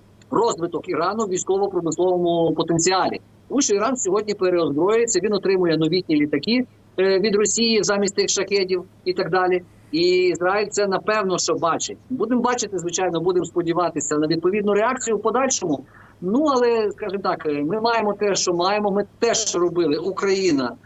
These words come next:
робила дуже багато помилок, і оцей приклад, який ти розповідав, дійсно, він є знаковим саме в контексті тому, що партапаратчикам не було цікаво інтереси України. І кажеш, от,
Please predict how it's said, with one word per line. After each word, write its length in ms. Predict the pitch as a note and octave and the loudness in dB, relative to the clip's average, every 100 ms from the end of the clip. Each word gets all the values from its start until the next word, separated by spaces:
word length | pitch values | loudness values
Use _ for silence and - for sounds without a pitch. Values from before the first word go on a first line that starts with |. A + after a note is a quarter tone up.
| - | -4
робила 340 | E3 F3+ F3+ | 0 2 2
дуже 240 | E3+ E3+ | 2 0
багато 320 | D#3+ D#3 D#3+ D3+ | 2 0 -2 -2
помилок, 480 | D#3 D#3+ G3+ B3+ | -2 0 0 0
і 60 | E3+ | 0
оцей 300 | E3 F3+ F#3 | 0 0 0
приклад, 320 | E3+ G#3+ F#3+ D#3+ | 0 0 0 -2
який 260 | D3 D#3+ | -2 -2
ти 80 | D#3 | 0
розповідав, 580 | D#3 D#3 F3+ F#3+ B3 F3+ | 0 0 0 2 0 0
дійсно, 260 | G3+ F3 | -4 -2
він 180 | E3 G#3 | -2 -2
є 180 | G3 F#3+ | 0 0
знаковим 480 | D#3+ G#3+ A3+ G#3 G3 - - - | 0 0 2 0 0 -6 -20 -8
саме 300 | - A3 A3 | -2 0 0
в 40 | |
контексті 460 | G3 F#3 G#3 - F3+ | -2 -4 -4 -4 -4
тому, 320 | A3+ A#3 G3 - _ - | -2 0 -2 -8 _ -18
що 380 | - - F#3 F#3 - | -8 -2 0 0 -4
партапаратчикам 960 | - G3 F#3+ F3+ F3+ G#3+ B3+ C4 A3+ G#3 | -4 -2 -2 -2 0 -2 -4 -4 -2 -2
не 100 | G3 | -2
було 300 | F3+ F#3+ G3+ | -2 0 0
цікаво 480 | G3 E3+ F#3 F3+ F3+ | -2 -2 0 0 0
інтереси 500 | D#3+ E3 F3+ F3 E3+ | -2 -2 -2 -2 -2
України. 460 | E3+ E3+ E3+ A#2+ | 0 0 0 -2
І 80 | A2+ | -2
кажеш, 280 | D#3 E3+ - | -2 0 0
от, 120 | G3+ | -2